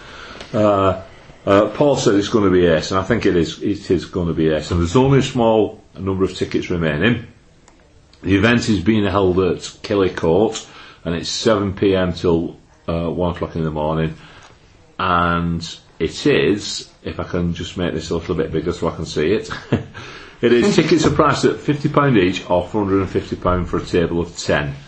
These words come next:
And, uh, to, to, uh, all the proceeds are going to go to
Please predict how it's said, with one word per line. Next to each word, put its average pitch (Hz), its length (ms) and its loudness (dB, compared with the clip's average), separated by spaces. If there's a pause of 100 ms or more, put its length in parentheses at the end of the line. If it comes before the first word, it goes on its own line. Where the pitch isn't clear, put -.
(420)
And, 76 1000 -4 (220)
uh, 78 540 -2 (240)
to, 98 180 0
to, 82 560 0
uh, 80 200 2 (480)
all 107 180 4
the 110 80 2
proceeds 90 720 0 (160)
are 95 60 -2
going 92 260 2
to 92 120 -6
go 87 200 4
to 85 380 2